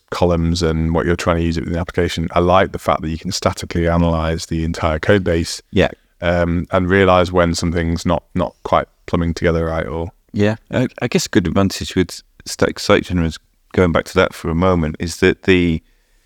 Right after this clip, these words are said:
Speaker 2: you're gonna find out in the build process if any of your pages are broken.
Speaker 1: Yeah.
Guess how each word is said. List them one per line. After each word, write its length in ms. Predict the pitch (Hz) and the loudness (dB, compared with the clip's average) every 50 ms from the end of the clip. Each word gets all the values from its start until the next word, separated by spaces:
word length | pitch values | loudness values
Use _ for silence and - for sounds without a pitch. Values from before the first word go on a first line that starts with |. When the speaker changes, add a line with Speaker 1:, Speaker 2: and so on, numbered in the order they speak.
| _ _ _ _ _ _ _ - - | _ _ _ _ _ _ _ -18 -10
Speaker 2:
you're 280 | - 95 95 101 98 | -4 0 0 2 2
gonna 160 | 90 - 110 104 | 2 2 0 0
find 280 | - - 92 92 92 98 | 2 0 0 2 4 4
out 180 | 101 107 - - | 4 2 2 0
in 40 | |
the 80 | 92 87 | -2 0
build 240 | 78 98 98 92 - | 2 2 2 2 0
process 440 | - 85 - - - - - - - | 0 -2 -2 -2 -4 -10 -10 -6 -6
if 120 | 82 - | -2 0
any 200 | - 90 90 90 | 0 2 2 2
of 60 | 85 | 0
your 80 | 82 82 | 0 0
pages 380 | - 90 90 101 92 95 98 | -2 0 0 0 0 0 -2
are 20 | 98 | 0
broken. 440 | 98 104 104 101 - - 107 110 107 - _ _ | 2 2 2 2 2 0 0 0 0 -4 _ _
Speaker 1:
Yeah. 180 | - 104 98 | -2 -2 -2